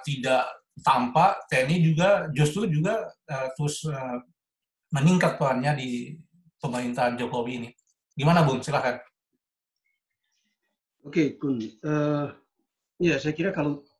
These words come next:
Speaker 2: mengikuti apa yang pertama kali dibilang oleh, eh, Fathia, saya kira peran T N I juga besar,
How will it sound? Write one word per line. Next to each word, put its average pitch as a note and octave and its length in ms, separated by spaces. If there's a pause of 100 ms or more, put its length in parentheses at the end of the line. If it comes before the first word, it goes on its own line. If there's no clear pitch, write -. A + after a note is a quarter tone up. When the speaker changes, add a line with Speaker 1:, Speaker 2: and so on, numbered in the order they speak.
(120)
Speaker 2:
mengikuti D3+ 560
apa C#3+ 240
yang C3+ 240
pertama C3 320
kali C3+ 240
dibilang B2+ 480
oleh, B2 400 (240)
eh, A#2+ 300 (420)
Fathia, A#2+ 560 (1700)
saya D#3+ 180
kira F#3 140
peran E3 240
T D#3+ 80
N D#3 160
I - 0
juga D3 240
besar, C3 240